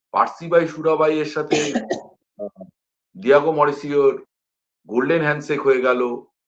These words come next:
দিয়াগো মরিসিও আবার ইন্ডিয়া ফ্লাই করতে চলেছে,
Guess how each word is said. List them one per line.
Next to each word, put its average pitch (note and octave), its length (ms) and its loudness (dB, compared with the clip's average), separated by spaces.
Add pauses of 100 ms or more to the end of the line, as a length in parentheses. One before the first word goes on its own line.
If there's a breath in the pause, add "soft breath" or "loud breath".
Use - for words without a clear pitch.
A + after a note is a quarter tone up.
(200)
দিয়াগো D3+ 320 2
মরিসিও D3+ 800 -4
আবার C#3 380 4
ইন্ডিয়া D3+ 320 0
ফ্লাই C#3 280 -2
করতে C3+ 340 -6
চলেছে, B2 600 -6